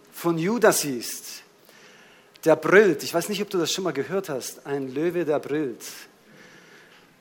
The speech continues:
Naja, das ist nicht ein kleines Kätzchen, das du streicheln kannst.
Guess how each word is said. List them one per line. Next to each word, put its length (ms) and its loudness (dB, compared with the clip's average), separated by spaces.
Naja, 320 0
das 160 -6
ist 160 -6
nicht 200 -2
ein 80 -4
kleines 360 -2
Kätzchen, 420 -2
das 160 -6
du 60 -6
streicheln 560 0
kannst. 580 -12